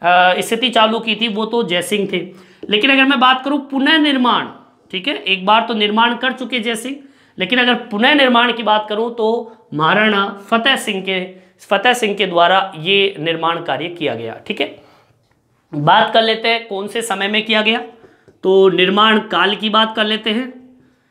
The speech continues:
काल मतलब समय, तो बता दूं आपको मैं,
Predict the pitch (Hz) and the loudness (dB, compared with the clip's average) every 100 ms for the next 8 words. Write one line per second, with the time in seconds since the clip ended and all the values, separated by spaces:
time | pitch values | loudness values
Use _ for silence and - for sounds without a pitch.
0 | _ _ - - 185 214 220 202 208 190 | _ _ -10 2 4 6 4 0 -4 -8
1 | - 190 214 233 - - _ _ _ _ | -6 -4 -4 -4 -10 -20 _ _ _ _
2 | _ _ _ - _ _ _ - 170 294 | _ _ _ -20 _ _ _ 0 2 4
3 | 247 254 262 254 254 247 262 269 | 4 6 4 4 0 -2 -2 -6